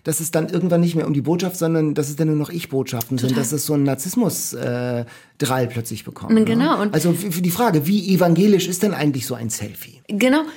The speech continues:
Speaker 2: die Frage ist ja, muss so ein Selfie evangelisch sein? Nee. So, ja, also, äh, am Ende bin ich ja da eben auch als Frau.
Speaker 1: Mhm.
Speaker 2: Erstmal, ich würd sagen, ich bin immer erst eine Frau und dann bin ich auch noch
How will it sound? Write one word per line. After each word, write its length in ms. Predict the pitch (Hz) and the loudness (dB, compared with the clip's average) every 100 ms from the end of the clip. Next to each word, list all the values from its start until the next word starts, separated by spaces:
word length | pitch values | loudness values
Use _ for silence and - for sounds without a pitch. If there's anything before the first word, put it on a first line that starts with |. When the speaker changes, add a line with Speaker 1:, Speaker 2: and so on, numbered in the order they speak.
| - | -2
Speaker 2:
die 60 | 247 | 0
Frage 300 | - 254 262 | 2 2 2
ist 80 | 254 | 4
ja, 100 | 233 | 6
muss 300 | 226 311 - | 6 4 2
so 120 | 233 | 4
ein 420 | 220 214 202 185 | 4 2 0 0
Selfie 480 | 185 202 190 190 180 | -2 2 0 0 -2
evangelisch 500 | 185 190 185 185 185 | -2 -2 -2 -2 -2
sein? 360 | 190 185 208 | -2 0 4
Nee. 240 | 247 480 - - 440 - - 185 | 6 4 2 -8 -20 -20 -6 0
So, 80 | 233 | 4
ja, 280 | 233 269 359 | 4 4 0
also, 200 | 233 233 240 - - | 0 0 -2 -6 -2
äh, 160 | 247 233 - | -2 -2 -4
am 180 | 247 233 | -2 0
Ende 500 | - 285 330 294 349 - - _ - | 4 6 6 4 2 -10 -20 _ 2
bin 160 | 254 | 4
ich 180 | 277 269 | 4 2
ja 120 | 269 247 | 2 2
da 260 | 226 220 226 | 2 0 0
eben 280 | 226 220 220 | 2 2 2
auch 260 | 202 202 - | 0 -2 -2
als 400 | 202 196 - - - _ | -2 0 -4 -8 -14 _
Frau. 440 | - - 151 143 - _ | -6 -2 -2 -4 -12 _
Speaker 1:
Mhm. 120 | 156 | 0
Speaker 2:
Erstmal, 420 | 202 202 202 190 180 160 | 2 2 0 -2 -2 -4
ich 140 | 220 262 | -4 -4
würd 140 | 262 | -2
sagen, 220 | 247 247 | 0 0
ich 100 | 240 | 0
bin 140 | 254 247 | -2 2
immer 360 | 294 320 302 | 4 4 4
erst 260 | 214 214 - | 0 -2 -4
eine 100 | 190 | -4
Frau 520 | 190 - 254 277 320 320 _ _ _ - - - _ | -8 -4 -2 0 -2 -8 _ _ _ -20 -20 -20 _
und 240 | 226 226 226 | 0 2 2
dann 420 | 220 226 226 220 | 2 2 0 2
bin 260 | 277 294 - | 4 4 4
ich 320 | 226 220 - | 0 0 0
auch 400 | 214 254 269 - | 4 4 4 2
noch 360 | 190 180 180 | 0 0 -6